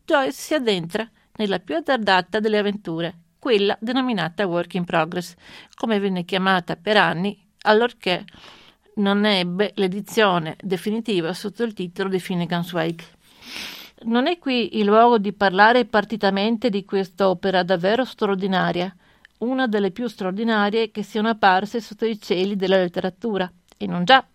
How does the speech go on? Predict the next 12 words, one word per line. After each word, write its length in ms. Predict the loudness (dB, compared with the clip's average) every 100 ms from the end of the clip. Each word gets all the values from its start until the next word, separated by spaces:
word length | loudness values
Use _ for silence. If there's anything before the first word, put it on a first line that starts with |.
| -4
per 160 | -2
mera 400 | 0 0 2 0
eccentricità, 1000 | 0 -2 -4 -2 -4 -4 -10 -4 -4 -4 -6
bensì 680 | 0 2 0 -2 -4 -4 _ _ -20 -20 -20 _ _ _ 0
per 300 | 2 2 -2 _ _ _ -4
la 160 | -2
somma 580 | -2 2 2 2 0 -2
di 180 | -2 0
atti 260 | 0 0 -4
mentali 600 | -4 0 2 2 0 -8
veramente 560 | 0 2 4 2 0 0
vertiginosa 840 | 0 -2 -4 -2 0 0 -2 -4